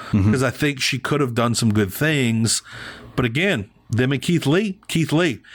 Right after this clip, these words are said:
Speaker 2: And I'm just using him as generic guy you can pull in. 'Cause, like, look, if you're gonna bring in Karrion Kross, Keith Lee, whoever, you've gotta
Speaker 1: Right.
Speaker 2: cut some budget elsewhere. And
Speaker 1: Right.
Speaker 2: like, early on, Peter Avalon was,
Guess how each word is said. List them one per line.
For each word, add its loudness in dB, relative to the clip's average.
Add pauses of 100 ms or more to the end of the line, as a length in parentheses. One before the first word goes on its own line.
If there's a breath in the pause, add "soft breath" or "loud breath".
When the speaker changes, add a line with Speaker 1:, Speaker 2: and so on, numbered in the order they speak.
(140 loud breath)
Speaker 2:
And 0
I'm 0
just 0
using 4
him 4
as 2
generic 0
guy 0
you 0
can 0
pull 0
in. 0 (380 loud breath)
'Cause, 0
like, 0 (180)
look, -2
if -4
you're 0
gonna 0
bring 0
in -2
Karrion 0
Kross, 0
Keith -4
Lee, 4
whoever, 2 (280 loud breath)
you've -2
gotta 0
Speaker 1:
Right. -12
Speaker 2:
cut -2
some 0
budget 0
elsewhere. -2 (560 loud breath)
And -2 (240)
Speaker 1:
Right. -16 (160)
Speaker 2:
like, -2
early 2
on, 2
Peter 2
Avalon 0
was, 0